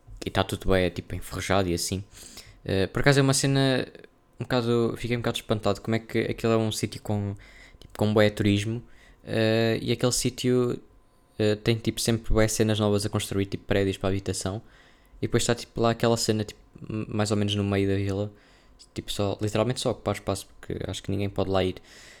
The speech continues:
Eh, mas aquele tinha lá uma entrada, tinha, tipo, um portão de lado. Ehm, e eu passei num dia e pensei, "Pá, não vou entrar, mas se calhar, eh, tipo, se passar cá amanhã e se ainda tiver aberto, se calhar entro."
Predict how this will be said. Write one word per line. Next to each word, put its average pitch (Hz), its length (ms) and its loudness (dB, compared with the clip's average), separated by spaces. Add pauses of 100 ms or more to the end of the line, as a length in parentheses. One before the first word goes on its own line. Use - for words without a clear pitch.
(140)
Eh, 101 280 4
mas 127 160 2
aquele 135 180 2
tinha 135 140 2
lá 127 80 4
uma 123 140 2
entrada, 104 260 0
tinha, 104 140 -6
tipo, - 240 -10
um 107 40 -8
portão - 380 0
de 98 80 0
lado. 95 200 0 (640)
Ehm, 95 640 -2 (100)
e 113 60 -4
eu 110 60 -8
passei 113 260 0
num 104 180 0
dia 110 180 2
e 107 60 0
pensei, 98 260 -4
"Pá, 92 160 0
não 92 120 -2
vou 98 120 -2
entrar, 98 280 -2
mas 104 140 -2
se - 80 -10
calhar, 104 300 2
eh, 104 280 2 (500)
tipo, - 140 2
se - 60 6
passar 113 260 4
cá 113 120 4
amanhã 113 560 2
e - 100 -4
se - 140 -6
ainda 110 120 0
tiver 107 260 2
aberto, 104 280 0
se - 60 -8
calhar 107 220 2
entro." 90 300 -4